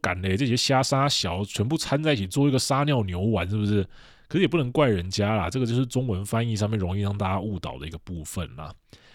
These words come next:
那这个 cooling 冷却、condensing 冷凝，还有 chill filtering 冷凝过滤哦，这三种不同的，还是要把它分清楚一点比较好。那我们今天就回到我们的主题哦，我们只谈这个 cooling 这个冷却的部分。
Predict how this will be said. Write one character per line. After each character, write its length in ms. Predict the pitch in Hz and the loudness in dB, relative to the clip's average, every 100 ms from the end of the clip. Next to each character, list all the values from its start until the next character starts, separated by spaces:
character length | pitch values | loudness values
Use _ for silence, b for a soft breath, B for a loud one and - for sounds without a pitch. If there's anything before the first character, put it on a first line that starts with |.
| B | B
那 80 | 180 | -6
这 80 | 185 | -2
个 160 | 151 | 0
cooling 500 | 110 - 190 202 151 - | -2 -2 -2 0 -2 -6
冷 260 | 87 85 78 | -8 -8 -8
却、 340 | - - 185 - b b b | -8 0 0 0 b b b
condensing 800 | - 113 95 180 180 - 123 80 - - | -4 -4 0 0 0 0 -2 -4 -16 -8
冷 380 | 98 87 85 | -4 -4 -6
凝， 240 | 90 87 117 - _ | -8 -6 -8 -10 _
还 160 | - 113 | -6 -4
有 100 | 92 | -4
chill 280 | - 170 165 | -4 -2 -2
filtering 600 | - 170 190 - 82 - - | 0 -2 0 -4 -4 -8 -12
冷 320 | 101 87 82 | -8 -8 -8
凝 220 | 85 110 | -8 -8
过 320 | - 190 107 | -2 2 2
滤 260 | 92 180 107 | 4 0 0
哦， 120 | - - | -6 -8
这 80 | 120 | -4
三 200 | - 175 | -2 -2
种 160 | 107 | -2
不 100 | 123 | -4
同 260 | - 95 92 | -4 -4 0
的， 220 | 120 110 | 0 0
还 160 | - 95 | -4 -6
是 120 | 104 | 0
要 100 | 104 | 0
把 80 | 85 | 0
它 160 | 92 | -4
分 240 | 101 110 117 | -4 -4 -4
清 180 | - 135 | -4 -6
楚 240 | - - | -6 -6
一 40 | |
点 120 | 101 147 | -6 -8
比 60 | 135 | -8
较 160 | - 98 | -6 -6
好。 320 | - - - b b b | -6 -12 -14 b b b
那 100 | 180 | 2
我 120 | - | 4
们 100 | 123 | 4
今 100 | 131 | 4
天 160 | 160 160 | 4 6
就 240 | 165 151 | 6 8
回 140 | 147 123 | 6 4
到 80 | |
我 60 | 143 | 2
们 80 | 95 | 2
的 60 | 95 | -2
主 240 | 95 78 | -4 -8
题 260 | - 107 165 | -4 -4 -2
哦， 120 | 113 | -2
我 60 | |
们 120 | 95 101 | -4 -6
只 120 | 92 | -8
谈 300 | - 95 95 | -8 -8 -6
这 80 | 117 | -4
个 120 | 98 | -4
cooling 520 | - - 165 175 82 | 2 2 4 2 -2
这 80 | - | -6
个 80 | 101 | -6
冷 280 | 87 82 76 | -4 -6 -6
却 240 | - 196 | -2 0
的 100 | 101 | 0
部 240 | - 104 82 | -2 -6 -6
分。 240 | - 82 | -8 -8